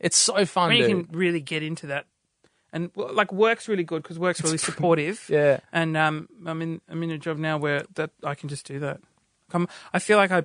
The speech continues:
Speaker 2: work better on my own.
Speaker 1: Mm.
Speaker 2: And then you can call out bullshit and, you know, you, you're not living up to other people's expectations. And then when
Speaker 1: Mm.
Speaker 2: something goes wrong, it's all on you.
Speaker 1: Mm.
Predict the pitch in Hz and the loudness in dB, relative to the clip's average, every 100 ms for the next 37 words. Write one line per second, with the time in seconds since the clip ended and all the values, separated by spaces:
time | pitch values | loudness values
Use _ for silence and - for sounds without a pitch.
0 | 160 151 156 143 143 139 135 135 175 277 | 2 0 0 0 0 -2 -6 -6 -6 -8
1 | - 120 113 107 104 _ - 147 143 139 | -8 -2 0 0 -4 _ -6 -4 -2 -4
2 | - _ _ _ _ _ _ - 160 160 | -10 _ _ _ _ _ _ -8 -6 -6
3 | 143 143 135 135 - 131 139 - 139 - | -4 -2 0 -2 -4 -10 -8 -10 -10 -10
4 | 139 139 143 - - 151 139 135 - - | -8 -8 -8 -12 -10 -6 -6 -6 -8 -10
5 | 156 147 147 - _ _ _ 151 143 139 | -4 -2 -2 -6 _ _ _ -4 -2 -4
6 | - 139 135 151 143 - 143 - 147 143 | -6 -8 -8 -10 -10 -12 -16 -12 -10 -8
7 | - 135 139 143 139 123 123 120 120 117 | -8 -8 -8 -6 -2 2 4 2 2 0
8 | 139 143 143 143 139 135 143 139 139 139 | -2 -4 -2 -2 -2 -4 -6 -6 -6 -4
9 | 139 135 135 127 123 113 | -4 -2 0 2 4 2